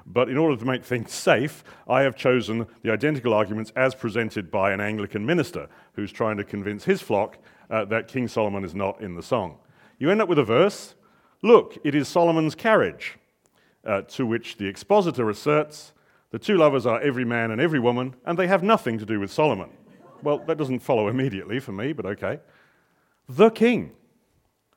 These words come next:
Again, part of the royal fiction. Why? "A banquet hall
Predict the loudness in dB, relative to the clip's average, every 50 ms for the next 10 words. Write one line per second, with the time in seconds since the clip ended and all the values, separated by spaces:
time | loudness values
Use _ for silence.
0 | _ _ _ _ _ _ _ _ _ _ _ _ _ _ _ _ _ -2 -2 0
1 | 4 6 6 6 6 4 2 0 -2 -2 0 0 2 2 0 0 0 2 2 4
2 | 6 6 6 6 6 4 2 0 -4 -10 -6 -6 -6 -4 -6 -6 -6 -8 -8 -10
3 | -20 _ _ _ _ _ _ _ _ _ _ _ _ _ _ _ _ _ _ _
4 | _ _ _ _ _ _ _ _ -6 -4 -4 -2 -4 -6 -8 -12 -16 _ _ _
5 | _ _ _ _ _ _ _ _ _ _ _ _ _ _ _ _ _ _ _ 2
6 | 2 2 4 4 2 2 2 2 0 0 -2 -2 0 0 0 0 0 0 -6 -16
7 | -20